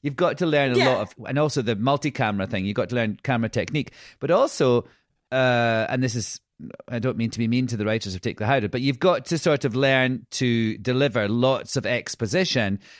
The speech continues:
Speaker 1: and maybe lots of not very good dialogue.
Speaker 2: Correct.
Speaker 1: You got to cover up. You got to cover up for either loads of plot or not very good lines. Did you find that too? And that's a big, that's a big sort of boon to be able to do that.
Speaker 2: I did, and, uh, the thing that I felt I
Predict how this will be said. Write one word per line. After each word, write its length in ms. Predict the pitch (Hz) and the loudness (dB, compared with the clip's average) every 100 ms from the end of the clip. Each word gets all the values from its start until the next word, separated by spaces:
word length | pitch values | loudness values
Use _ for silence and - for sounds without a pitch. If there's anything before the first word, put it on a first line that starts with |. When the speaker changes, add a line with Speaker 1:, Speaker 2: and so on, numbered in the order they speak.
| - | -4
Speaker 1:
and 240 | 127 135 | -2 2
maybe 380 | 160 160 135 127 | 2 2 0 0
lots 340 | 139 165 - | 2 0 0
of 80 | 151 | -2
not 240 | 156 143 101 | 0 0 0
very 240 | 143 127 | 0 0
good 340 | 101 123 107 - _ _ - _ - 123 | 0 0 -2 -8 _ _ -20 _ -14 -2
dialogue. 640 | 156 135 104 90 90 - - | 2 2 2 0 -4 -8 -10
Speaker 2:
Correct. 420 | - 208 160 151 190 | -2 -2 -2 -6 -2
Speaker 1:
You 80 | 180 | -2
got 120 | 165 | -2
to 80 | - | 0
cover 280 | 202 175 | 0 4
up. 160 | 165 - | 2 2
You 80 | 147 | 0
got 120 | 170 | 0
to 80 | 175 | 2
cover 260 | 208 165 | 0 2
up 160 | 160 - | 0 0
for 180 | 131 127 | -2 2
either 280 | 151 160 165 | 2 2 4
loads 320 | 147 147 143 | 4 2 -2
of 100 | - | -4
plot 400 | 131 107 98 - | 0 0 0 -4
or 160 | 127 120 | -2 0
not 200 | 123 98 | 0 0
very 200 | 110 107 | -2 0
good 240 | 104 90 | -2 -2
lines. 340 | 107 101 85 82 | 0 -2 -2 -6
Did 140 | 139 | -4
you 80 | 214 | 0
find 180 | 208 202 | 0 0
that 200 | 196 - | -2 0
too? 100 | 180 | -2
And 100 | 107 | -2
that's 140 | 120 | -4
a 20 | |
big, 320 | 117 156 - - | -4 -4 -6 -12
that's 140 | 131 | -8
a 40 | 131 | -4
big 180 | 156 139 | -4 -2
sort 140 | 135 | -2
of 160 | 110 - | -2 0
boon 320 | 190 123 101 | 0 0 -2
to 80 | 113 | 0
be 80 | |
able 120 | 113 110 | -2 0
to 260 | 113 107 | -2 -2
do 240 | 87 107 147 | -4 -2 -2
that. 260 | - - - - | -2 -4 -4 -4
Speaker 2:
I 80 | 302 | -2
did, 200 | 349 339 | 0 0
and, 160 | 254 | -2
uh, 260 | 254 247 214 | -2 -2 0
the 100 | 247 | -2
thing 320 | 247 320 330 | -2 -2 0
that 140 | 269 - - | 0 -2 -2
I 160 | 208 240 | -2 -2
felt 300 | 240 247 196 | -2 -2 -2
I 200 | 170 185 | -2 -2